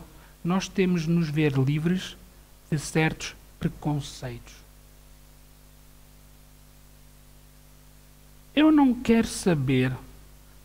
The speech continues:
ah, como é que eu ia dizer, do que os outros pensam, se é mais assim ou se é mais desta maneira. O que eu estou aqui a dizer é que Jesus fez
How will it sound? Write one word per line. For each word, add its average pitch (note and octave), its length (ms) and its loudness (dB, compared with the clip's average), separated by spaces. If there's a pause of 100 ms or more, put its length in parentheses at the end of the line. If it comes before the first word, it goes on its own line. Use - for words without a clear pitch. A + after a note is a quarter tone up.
(2500)
ah, D3 240 -8
como C#3+ 140 -8
é - 20 -10
que D3+ 100 -8
eu D3+ 40 -2
ia D#3 60 -2
dizer, D3 340 -2 (1900)
do G#3+ 100 0
que A3+ 140 0
os G3+ 140 2
outros C4 380 0
pensam, G#3+ 520 0
se - 220 -2
é F#3+ 40 2
mais F#3 320 2
assim F#3 460 -4
ou F3 80 -2
se F3 160 -8
é E3+ 40 0
mais E3+ 260 0
desta D#3+ 280 -4
maneira. C#3 360 -2
O C3+ 40 -4
que D#3 100 -6
eu F3 60 -2
estou D4+ 280 -4
aqui C#4 220 -4
a F#3+ 40 -2
dizer E3 300 -2
é F#3+ 80 0
que G3 120 -6
Jesus F3+ 340 -2
fez G3 360 -4